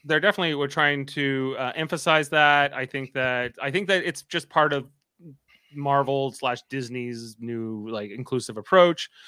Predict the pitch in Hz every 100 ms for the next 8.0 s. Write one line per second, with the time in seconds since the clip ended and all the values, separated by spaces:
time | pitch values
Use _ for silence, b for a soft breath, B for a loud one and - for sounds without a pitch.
0 | B B B 180 262 214 208 202 180 160
1 | 170 165 175 180 - 175 175 - 170 208
2 | 190 151 135 143 143 151 151 147 139 131
3 | 120 113 120 139 147 131 110 - 117 139
4 | 196 214 127 117 113 - 180 110 101 117
5 | 117 - 143 - - - 147 131 110 110
6 | 104 - - 135 127 127 117 113 139 135
7 | 135 113 - 123 123 - 123 123 117